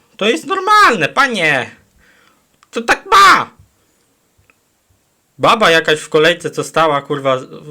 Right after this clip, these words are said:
z-, zanim się, kurwa, wstawiła. Za tym, kurwa, nieuczciwym sprzedawcą. Pewnie taka sama, kurwa, dziwka pierdolona jest, kurwa, nieuczciwa.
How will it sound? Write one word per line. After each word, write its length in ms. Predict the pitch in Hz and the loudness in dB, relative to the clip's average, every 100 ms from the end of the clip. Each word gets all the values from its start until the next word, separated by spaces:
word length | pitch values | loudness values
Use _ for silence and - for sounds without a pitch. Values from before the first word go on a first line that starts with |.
| 147 | -18
z-, 300 | 139 143 160 - _ _ _ _ | -18 -16 -18 -20 _ _ _ _
zanim 400 | 120 156 165 151 | -2 -2 0 -4
się, 180 | - 139 | -6 -10
kurwa, 280 | 139 131 131 | -8 -6 -6
wstawiła. 640 | - 135 120 113 117 135 _ _ _ _ _ _ _ _ _ _ _ _ _ _ _ _ _ _ _ _ _ _ _ - | -4 -6 -6 -6 -6 -6 _ _ _ _ _ _ _ _ _ _ _ _ _ _ _ _ _ _ _ _ _ _ _ -8
Za 160 | 117 | -8
tym, 200 | 120 147 | -6 -10
kurwa, 320 | 143 156 147 | -4 -4 -2
nieuczciwym 600 | 147 147 147 - 160 147 | -2 -4 -6 -8 -6 -6
sprzedawcą. 680 | 139 - - 139 120 - 127 127 _ _ _ _ _ _ _ _ _ _ | -8 -6 -4 -2 -4 -4 -6 -8 _ _ _ _ _ _ _ _ _ _
Pewnie 240 | - 139 151 | -8 -4 -4
taka 240 | 151 151 | -4 -4
sama, 300 | 151 160 151 | -4 -4 -4
kurwa, 300 | 147 151 139 | -6 -4 -4
dziwka 320 | 131 147 - 139 | -4 -10 -6 -4
pierdolona 680 | 143 139 135 143 139 139 139 _ _ _ _ _ _ _ _ - | -2 -4 -4 -4 -4 -6 -10 _ _ _ _ _ _ _ _ -6
jest, 300 | 127 135 - | -4 -4 -6
kurwa, 720 | 151 135 139 135 131 127 127 - 131 | -10 -4 -2 0 0 -2 -6 -12 -6
nieuczciwa. 760 | 135 135 - - 123 127 139 | -6 -6 -10 -10 -6 -6 -6